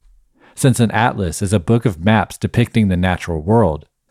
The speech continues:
the line also flows nicely into her claim that she's unnatural, meaning that the stability to run the world was part of her nature since birth. This is another way of saying that she has royalty in her D N A.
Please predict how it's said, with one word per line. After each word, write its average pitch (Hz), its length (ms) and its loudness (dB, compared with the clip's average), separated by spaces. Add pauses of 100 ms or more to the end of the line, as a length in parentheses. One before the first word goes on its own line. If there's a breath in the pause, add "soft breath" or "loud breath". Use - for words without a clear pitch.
(120)
the 117 140 2
line 113 300 4
also 120 340 2
flows 104 320 0
nicely 101 480 2
into 90 180 -2
her 85 140 0
claim 110 400 2
that 90 120 -4
she's - 220 -2
unnatural, 82 720 -2 (340 soft breath)
meaning 123 320 4
that 117 140 2
the 98 80 0
stability 107 640 0
to - 120 -2
run 110 260 0
the 123 60 2
world 87 380 -2
was 92 140 -2
part 110 260 0
of 98 80 -6
her 90 80 -2
nature 90 420 0
since - 280 -8
birth. 90 420 -2 (640 soft breath)
This 127 180 0
is 143 120 2
another 120 340 4
way 104 180 2
of 104 120 0
saying 92 280 0
that 87 140 -2
she - 140 -2
has 90 180 0
royalty 98 580 0
in 80 120 -4
her 87 80 -2
D 82 240 -6
N 82 100 0
A. 85 320 -2